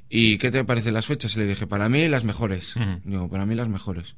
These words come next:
Speaker 1: Luego igual en junio te pilla un miércoles que tienes algo que hacer y entonces igual cambias el día, pero, pero junio pega,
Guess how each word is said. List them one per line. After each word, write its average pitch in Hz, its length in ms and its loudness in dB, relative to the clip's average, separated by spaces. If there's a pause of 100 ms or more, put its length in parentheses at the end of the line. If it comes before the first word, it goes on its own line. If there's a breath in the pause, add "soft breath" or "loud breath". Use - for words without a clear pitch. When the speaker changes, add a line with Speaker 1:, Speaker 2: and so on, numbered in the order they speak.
(180)
Speaker 1:
Luego 135 260 6
igual 147 180 4
en 143 80 2
junio 143 400 0
te 127 120 -4
pilla 135 240 -4
un 131 200 0
miércoles 131 560 -2
que 127 120 -4
tienes 123 260 -2
algo 120 220 -2
que 120 60 -2
hacer 131 220 -2
y 123 60 0
entonces 113 320 -6 (140)
igual 117 280 -4
cambias 113 340 -4
el 113 100 -4
día, 120 140 -6 (460 loud breath)
pero, 101 540 2 (500 loud breath)
pero 95 1120 2
junio 117 340 2
pega, 92 600 0